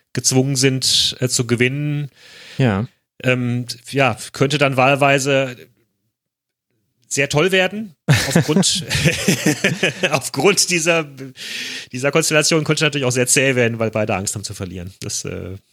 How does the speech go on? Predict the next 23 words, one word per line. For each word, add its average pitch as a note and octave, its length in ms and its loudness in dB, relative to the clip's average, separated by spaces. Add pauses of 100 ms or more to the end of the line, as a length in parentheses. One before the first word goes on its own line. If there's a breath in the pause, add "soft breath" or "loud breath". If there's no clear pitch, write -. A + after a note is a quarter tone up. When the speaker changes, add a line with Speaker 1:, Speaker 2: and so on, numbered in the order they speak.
(760 loud breath)
Speaker 2:
Vielleicht C#3+ 260 4
sollten F3 220 4
wir D3 80 4
einfach D3 220 0
andere D3+ 320 4
Kategorien C3+ 640 2
in B2 100 0
Zukunft - 380 -2
wählen B2 200 4
und A#2+ 240 -4 (300)
ich C#3 140 -6
glaube, E3 280 4
es - 120 -2
wird D3 120 4
ein C#3 140 2
intensives B2 580 2
Spiel G#2+ 280 -2
werden A2+ 220 2
und A2 120 0
da B2 160 6
liegen B2+ 380 2
wir B2 80 4
definitiv B2 560 0